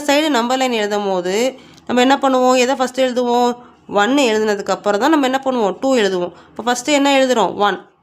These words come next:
So, அந்த ஒன் அப்படிங்கிற நம்பரை இங்கே போடணும். அடுத்தது டினாமினேட்டர், பகுதி.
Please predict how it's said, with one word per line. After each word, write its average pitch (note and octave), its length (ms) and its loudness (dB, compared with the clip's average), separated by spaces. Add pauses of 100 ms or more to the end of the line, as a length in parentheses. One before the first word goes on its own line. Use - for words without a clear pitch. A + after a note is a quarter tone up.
So, C4 200 -4
அந்த A3 200 -2
ஒன் A#3+ 280 0
அப்படிங்கிற G3+ 480 -2
நம்பரை F3+ 200 -4
இங்கே A#3 280 -2
போடணும். E3 580 -4 (640)
அடுத்தது G#3+ 500 0 (800)
டினாமினேட்டர், G3+ 920 0
பகுதி. F#3+ 500 -4